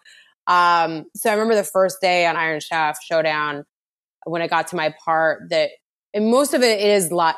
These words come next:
as it's live. So that actually was very helpful as well. But there are a few parts that, like, the introduction of the judges or, like,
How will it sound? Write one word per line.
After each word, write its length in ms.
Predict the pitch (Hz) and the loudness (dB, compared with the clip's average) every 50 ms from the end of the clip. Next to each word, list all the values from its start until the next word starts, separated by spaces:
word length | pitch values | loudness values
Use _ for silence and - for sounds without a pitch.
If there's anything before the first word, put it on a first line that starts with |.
| - - | -2 -2
as 240 | 170 165 170 151 160 | -2 0 0 -2 -4
it's 160 | 147 - - | -8 -8 -4
live. 420 | 147 151 147 143 135 131 147 151 | -2 0 0 0 0 -2 -6 -6
So 120 | - - 202 | -2 0 0
that 320 | 185 175 185 202 202 196 | 0 2 2 4 4 6
actually 420 | 190 180 180 170 - - 170 165 | 6 4 2 2 0 -2 0 0
was 180 | 160 165 160 160 | 0 -2 -2 -2
very 200 | 156 165 160 156 | -2 -2 0 0
helpful 360 | 160 175 165 - - 160 151 | 0 0 -2 -2 -2 -2 -2
as 100 | 147 143 160 | -2 -2 0
well. 240 | 160 151 147 147 | 0 2 2 2
But 120 | 147 151 151 | 0 0 2
there 100 | 185 180 | 2 4
are 140 | 180 175 175 | 4 2 0
a 40 | - - | -2 -2
few 160 | 254 262 233 | -4 -4 -2
parts 460 | - 220 190 180 - - - - - _ _ _ _ _ _ _ _ _ - | 0 0 2 2 0 -2 -4 -8 -10 _ _ _ _ _ _ _ _ _ -18
that, 520 | 170 165 165 175 175 170 170 170 165 92 | -6 -2 2 2 4 4 4 2 2 0
like, 180 | 143 170 160 - | 0 -2 -2 -2
the 100 | 170 - | -4 -4
introduction 840 | 180 180 - 180 170 170 170 156 - - - 180 160 - - 175 165 | -4 -4 -4 -4 -2 -2 -2 -2 -4 -6 -6 -4 -4 -4 -6 -6 -6
of 120 | 160 147 147 | -6 -6 -6
the 60 | 160 | -8
judges 920 | 156 - 226 226 220 208 185 196 202 196 196 190 190 190 190 185 175 170 | -4 0 2 2 2 2 2 2 4 4 6 6 6 6 4 4 2 -2
or, 320 | 180 - 170 160 156 160 156 | -4 -2 0 0 2 2 0
like, 160 | 151 151 | 0 -2